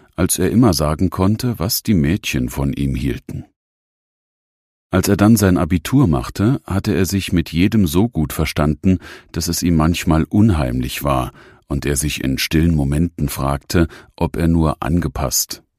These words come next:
oder ein Gewinnertyp war. Er tendierte zum Zweiten, wusste sich aber nicht zu helfen, wenn des Nachts Zweifel in ihm aufstiegen.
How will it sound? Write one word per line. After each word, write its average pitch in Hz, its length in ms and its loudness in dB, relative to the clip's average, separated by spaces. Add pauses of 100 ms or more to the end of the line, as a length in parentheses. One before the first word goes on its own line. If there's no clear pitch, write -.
(100)
oder - 220 -4
ein - 140 -2
Gewinnertyp 82 640 -2
war. 67 300 -10 (1080)
Er 117 220 2
tendierte 73 680 0
zum 92 260 2
Zweiten, - 580 -6 (460)
wusste 95 360 0
sich 80 280 0
aber 82 200 0
nicht 85 260 0
zu 78 140 -2
helfen, 82 460 0 (340)
wenn 87 200 2
des 87 180 0
Nachts - 500 -2
Zweifel 78 560 0
in 73 220 -2
ihm 71 260 -4
aufstiegen. - 720 -6